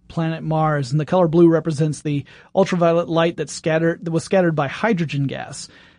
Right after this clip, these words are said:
Uh, the, there's also a green one, which shows a different wavelength of ultraviolet light that was scattered by oxygen. There's also a red one, which actually shows the ultraviolet light that made contact with the surface of Mars itself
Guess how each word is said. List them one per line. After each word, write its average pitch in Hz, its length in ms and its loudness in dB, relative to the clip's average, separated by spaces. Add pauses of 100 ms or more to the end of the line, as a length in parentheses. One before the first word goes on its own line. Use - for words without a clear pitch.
(120)
Uh, 143 160 -4
the, 156 340 -2
there's 175 220 2
also 190 220 4
a 170 60 4
green 214 380 6
one, 147 460 -2
which 156 180 -4
shows 170 320 0
a 156 60 -2
different 170 340 -2
wavelength 151 440 -2
of 147 80 -2
ultraviolet 143 440 -4
light 147 260 -8
that 160 60 -6
was 147 120 -6
scattered 147 320 -2
by 139 100 -4
oxygen. 151 580 -4 (380)
There's 175 160 2
also 214 220 2
a 170 80 6
red 208 340 2
one, 143 460 -2
which 165 160 -2
actually 175 300 0
shows 170 440 2
the 160 140 -2
ultraviolet 165 480 0
light 160 300 -2
that 151 180 -2
made 156 260 -2
contact 170 580 -2
with 156 120 -6
the 143 80 -8
surface 165 380 -4
of 165 60 0
Mars 151 380 -2
itself 151 580 0